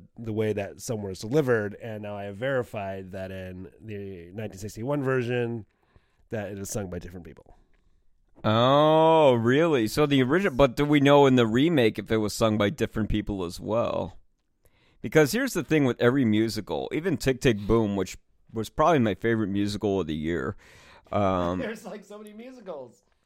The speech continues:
Speaker 2: and there's a lot of
Speaker 1: And
Speaker 2: musicals.
Speaker 1: that's
Speaker 2: That's my favorite one so far.
Speaker 1: Tick, Tick, Boom.
Speaker 2: Mm-hmm. Yeah.
Speaker 1: West Side Story. And a mus-, and a musical I walked out of 'cause it was so horrible.
Speaker 2: Oh, yeah. Uh,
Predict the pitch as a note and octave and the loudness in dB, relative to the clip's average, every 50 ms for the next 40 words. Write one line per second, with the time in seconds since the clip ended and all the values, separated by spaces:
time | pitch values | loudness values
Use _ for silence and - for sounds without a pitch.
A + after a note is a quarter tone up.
0 | - - - C#3+ C#3+ C3+ B2+ G#2 F#2 A#2 A#2 A2 G#2+ G2+ - A2+ F#2+ - - - | -8 -4 0 2 4 4 4 4 2 2 2 0 0 -2 -6 -10 -14 -16 -16 -16
1 | - - B2 - - B2+ C3 - - _ _ _ _ _ _ _ _ _ _ - | -18 -18 -18 -18 -16 -16 -16 -16 -18 _ _ _ _ _ _ _ _ _ _ -20
2 | - - F#2+ F#2 G2+ - - A2 A2 G#2+ - B2 B2 A#2+ A#2+ B2+ C3 B2 - - | -10 -6 -4 -4 -4 -4 -6 -6 -6 -4 -2 -2 -2 0 -2 -2 -4 -4 -4 -6
3 | G2 - - A2 G#2+ G#2 - _ _ _ B2+ A#2 - B2+ A2+ - B2+ B2+ B2+ B2+ | -8 -6 -4 -6 -6 -6 -10 _ _ _ -20 -20 -20 -20 -20 -20 -18 -16 -16 -16
4 | B2+ B2+ C3 A#2+ - G#2 A#2 A#2 F#3 F3+ B2 C3 C3+ C#3+ D#3 - _ _ _ _ | -16 -18 -16 -8 -4 -2 -2 0 0 -2 -2 -4 -4 -6 -8 -12 _ _ _ _
5 | _ - A#2 A2+ A#2 B2 A#2+ G#2+ - _ A2+ B2 B2+ B2 B2 B2+ B2 A2+ - - | _ -12 -8 -6 -6 -6 -6 -8 -10 _ -18 -18 -18 -16 -16 -18 -18 -18 -18 -18
6 | B2 A#2+ A#2+ A#2+ A#2+ B2 B2 - _ - C#3+ C#3+ D3 D3+ D3 C#3+ D3 D#3 D#3+ E3 | -18 -18 -16 -16 -18 -18 -20 -20 _ -12 -10 -10 -8 -8 -8 -10 -10 -10 -10 -12
7 | D3+ C#3+ - - D#3+ D#3+ D#3+ D#3 D3+ D3+ D#3 D#3+ _ E3+ D#3 D#3+ D#3+ - E3+ E3+ | -12 -14 -18 -16 -14 -12 -12 -12 -14 -16 -18 -20 _ -20 -20 -20 -16 -12 -8 -8
8 | E3 D#3+ E3+ F3 E3 - E3+ F3+ A3 A#3+ G3 C3 A2 G2 F#2 A2 A#2 A2+ A2+ A2+ | -6 -6 -6 -8 -8 -10 -10 -8 -8 -6 -8 -8 -10 -12 -18 -20 -20 -20 -20 -20
9 | - B2+ B2 A2 A#2 A2+ A2 G2+ F#2+ F#2 F2+ - _ _ _ - C3+ C3 C3+ C3+ | -18 -16 -16 -14 -16 -16 -18 -20 -20 -20 -20 -20 _ _ _ 4 6 8 10 10
10 | B2+ B2 A2+ A2 A2+ A#2+ A#2 A2+ A2 G#2 G2 F2+ - - A#2+ A#2 A2+ | 10 8 6 4 4 4 4 4 4 4 2 0 0 2 4 4 4